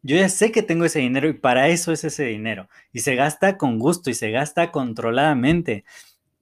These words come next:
Y te puedes llegar a dar cuenta de pronto que te sobra dinero a fin de mes.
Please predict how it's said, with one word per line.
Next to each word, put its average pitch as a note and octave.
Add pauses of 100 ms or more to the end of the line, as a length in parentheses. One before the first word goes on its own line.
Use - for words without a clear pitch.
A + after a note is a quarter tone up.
Y E3+
te C3
puedes F#3+
llegar C#3
a D3+
dar D3
cuenta B2+
de A#2
pronto G3 (320)
que C3
te B2+
sobra F3+
dinero D3 (180)
a A#2
fin C3+
de B2
mes. G#2+